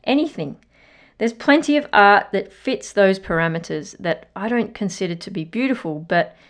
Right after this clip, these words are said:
if they had the intention to make it meaningful for them when they created it, then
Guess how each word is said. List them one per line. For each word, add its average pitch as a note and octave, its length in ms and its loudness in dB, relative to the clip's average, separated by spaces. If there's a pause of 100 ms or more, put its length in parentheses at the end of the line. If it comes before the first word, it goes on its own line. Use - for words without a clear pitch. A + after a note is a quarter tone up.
(240)
if G#3 80 -12
they D#4 160 8
had D#4+ 160 4
the C4 80 4
intention A3 580 0
to F3 180 -4
make E3+ 440 0
it - 100 -4
meaningful D#3 640 -8
for - 140 -10
them E3+ 500 -2 (300)
when F#3+ 120 -2
they G3 120 4
created A3+ 540 4
it, F#3 160 2
then G#3+ 260 0